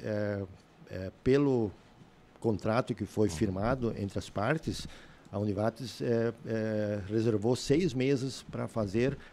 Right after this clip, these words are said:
Speaker 1: a parte inicial, não é todo o arquivo histórico, o, o arquivo da, da Câmara de Vereadores, é, é o arquivo histórico, é a parte de mil oitocentos e noventa e um até por volta de mil,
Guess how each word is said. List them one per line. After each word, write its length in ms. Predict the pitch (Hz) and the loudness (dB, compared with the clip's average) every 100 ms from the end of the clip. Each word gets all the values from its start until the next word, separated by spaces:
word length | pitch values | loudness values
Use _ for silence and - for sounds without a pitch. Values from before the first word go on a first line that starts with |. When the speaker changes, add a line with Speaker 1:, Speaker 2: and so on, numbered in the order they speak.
| - | -10
Speaker 1:
a 40 | 120 | -8
parte 440 | - 117 123 - | -2 -2 -2 -4
inicial, 800 | 139 160 185 175 - 123 110 98 98 - 92 | 0 2 2 0 0 -2 0 0 -4 -10 -8
não 180 | 95 | -2
é 80 | 104 - - | -2 -2 0
todo 480 | - 151 156 165 143 - - | 8 8 8 2 -4 -6 -8
o 180 | 135 135 | 0 2
arquivo 420 | 127 - 135 127 | 2 2 0 2
histórico, 520 | 131 - 107 101 - 90 98 | -2 2 2 2 0 -8 -2
o, 360 | 98 107 101 | 0 0 0
o 20 | 107 | -2
arquivo 380 | - 139 127 | 4 4 6
da, 200 | 110 113 113 - 117 | 2 -4 -6 -12 -10
da 300 | 104 117 113 | 0 2 4
Câmara 340 | 131 127 120 | 4 6 6
de 60 | 120 | 4
Vereadores, 560 | 123 113 104 95 - - - 104 | 4 4 4 2 -2 -14 -12 -4
é, 160 | 113 - - | -4 -4 -6
é 120 | 113 | 0
o 140 | 110 | 4
arquivo 420 | 117 - 139 147 170 | 4 6 4 4 2
histórico, 480 | - 135 113 92 | 0 4 4 4
é 40 | 101 | 0
a 20 | |
parte 400 | - 127 123 131 - - - - - - | 4 2 2 -2 -2 -16 -20 -20 -14 2
de 480 | 117 117 117 117 110 | 6 8 10 8 6
mil 300 | 113 127 123 | 6 8 8
oitocentos 560 | 113 113 - 113 107 | 6 4 4 4 4
e 60 | 120 | 4
noventa 420 | 117 131 131 123 | 4 4 4 4
e 80 | 135 | 6
um 160 | 147 | 4
até 220 | 131 127 120 | 2 2 0
por 180 | 117 | -2
volta 320 | 101 107 113 113 | 0 0 0 2
de 140 | 107 | 4
mil, 360 | 110 120 123 | 6 4 4